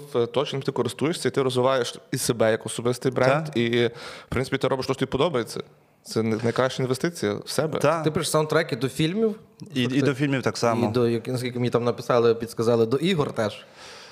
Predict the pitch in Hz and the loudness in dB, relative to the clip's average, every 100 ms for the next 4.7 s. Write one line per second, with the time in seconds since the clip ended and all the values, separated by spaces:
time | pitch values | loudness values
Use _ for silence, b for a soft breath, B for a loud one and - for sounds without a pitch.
0 | B B B B - - 151 170 160 156 | B B B B -4 0 2 2 2 2
1 | 139 120 120 127 131 131 127 120 - 107 | 2 2 2 2 2 4 4 2 -2 -6
2 | - - B B 131 123 117 - - 143 | -8 -14 B B 0 0 -2 -6 0 2
3 | 151 151 131 131 123 117 113 113 107 110 | 4 2 2 2 2 2 2 2 0 0
4 | 113 107 107 110 104 98 | 0 0 0 2 0 -2